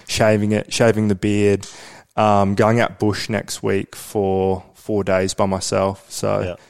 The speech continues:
Speaker 1: that's gonna be pretty cool. But, um,
Speaker 2: What are you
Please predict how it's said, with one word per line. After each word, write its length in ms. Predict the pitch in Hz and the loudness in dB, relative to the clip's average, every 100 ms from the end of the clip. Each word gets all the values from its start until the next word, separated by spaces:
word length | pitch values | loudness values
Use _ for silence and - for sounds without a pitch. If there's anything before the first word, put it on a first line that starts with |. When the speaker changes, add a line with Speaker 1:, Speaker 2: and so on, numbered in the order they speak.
| _ - | _ -10
Speaker 1:
that's 180 | 107 - | -8 -4
gonna 140 | 104 | -4
be 80 | 98 | -4
pretty 240 | - 95 | -4 -8
cool. 320 | 92 - 98 95 | -6 -4 -2 -2
But, 200 | 104 98 | -4 0
um, 320 | 98 92 95 - | 0 0 -4 -8
Speaker 2:
What 100 | 90 | -10
are 60 | 87 | -8
you 160 | 87 | -12